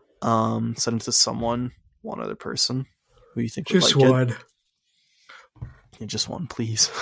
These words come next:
Speaker 1: <laughs>
Speaker 2: Just at least, like, so we could just at least double our audience.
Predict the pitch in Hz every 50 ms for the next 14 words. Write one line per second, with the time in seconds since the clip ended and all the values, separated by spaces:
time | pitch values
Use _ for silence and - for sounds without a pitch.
0 | - - - - - - - 175 156 147 135 123 117 117 117 113 - - - 123
1 | 110 107 110 107 - 123 113 107 110 101 104 107 104 104 110 107 107 110 117 120
2 | 123 120 110 - - - - - - - 113 107 101 104 101 101 98 98 101 101
3 | 101 98 98 - - 95 - - - -